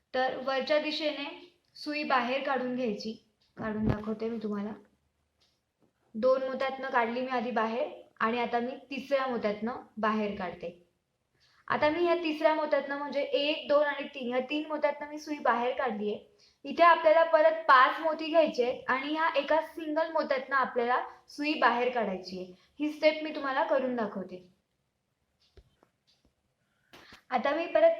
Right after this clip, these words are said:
<clears throat> पाच मोती घेतलेले आहेत धाग्यामध्ये आणि हा जो सिंगल मोती आहे, या मोत्यातनं मी सुई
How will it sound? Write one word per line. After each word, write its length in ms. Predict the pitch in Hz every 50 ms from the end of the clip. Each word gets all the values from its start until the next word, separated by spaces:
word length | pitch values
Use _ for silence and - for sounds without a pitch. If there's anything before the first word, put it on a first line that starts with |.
| - - - _ _
<clears throat> 360 | 302 320 330 294 254 226 -
पाच 240 | 269 247 262 269 -
मोती 240 | 330 311 302 311 330
घेतलेले 380 | 320 320 311 320 285 285 285 277
आहेत 320 | 262 240 233 233 247 254
धाग्यामध्ये 500 | 262 254 226 220 220 220 214 214 208 226 262 - - - - - - -
आणि 220 | - 240 262 302
हा 180 | 311 302 311 294
जो 160 | 294 320 330
सिंगल 420 | 311 - 330 294 285 285 302 311
मोती 280 | 294 302 302 302 302 302
आहे, 520 | 294 285 262 240 240 240 - - - - -
या 180 | 254 277 294 311
मोत्यातनं 460 | 320 302 254 - 269 254 262 254 254
मी 140 | 254 254 247
सुई 300 | 254 247 240 247 285